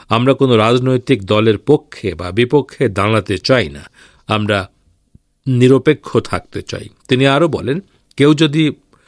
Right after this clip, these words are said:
বলে নির্বাচন কমিশনের এত বদনাম, এত কিছু কেন হলো, তার একশোটা কারণ বলতে পারবেন। আমার কাছে রাজনীতির কাছে ইলেকশন কমিশনকে সঁপে দেয়াই হচ্ছে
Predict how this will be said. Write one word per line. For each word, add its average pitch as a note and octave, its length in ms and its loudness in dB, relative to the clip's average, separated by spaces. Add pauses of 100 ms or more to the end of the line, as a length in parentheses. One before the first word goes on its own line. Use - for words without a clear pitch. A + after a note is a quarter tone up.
(600)
বলে A2+ 520 2
নির্বাচন A#2+ 600 0
কমিশনের C3 580 0
এত G#2 240 -2
বদনাম, A2 640 -2 (220)
এত B2+ 300 -4
কিছু B2+ 440 -2
কেন B2+ 380 -2
হলো, G#2 340 -6 (380)
তার A2 180 -2
একশোটা B2 640 -4
কারণ A#2 480 -2
বলতে G2 300 -4
পারবেন। F#2 500 -12 (580)
আমার E3 340 -2
কাছে E3 360 0
রাজনীতির D3 560 0
কাছে E3 400 -2 (320)
ইলেকশন C#3+ 560 0
কমিশনকে B2+ 640 -2
সঁপে A#2+ 360 2
দেয়াই A2+ 360 2
হচ্ছে F#2+ 420 -8